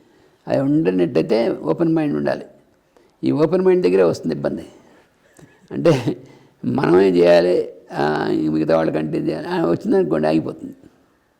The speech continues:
Every group in Europe trained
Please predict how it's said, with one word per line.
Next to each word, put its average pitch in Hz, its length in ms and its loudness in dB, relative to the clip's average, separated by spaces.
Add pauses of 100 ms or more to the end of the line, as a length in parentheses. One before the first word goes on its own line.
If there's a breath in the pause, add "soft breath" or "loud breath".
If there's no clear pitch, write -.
(960)
Every 175 260 6
group 196 260 4
in 208 140 0
Europe 196 480 0
trained 190 280 6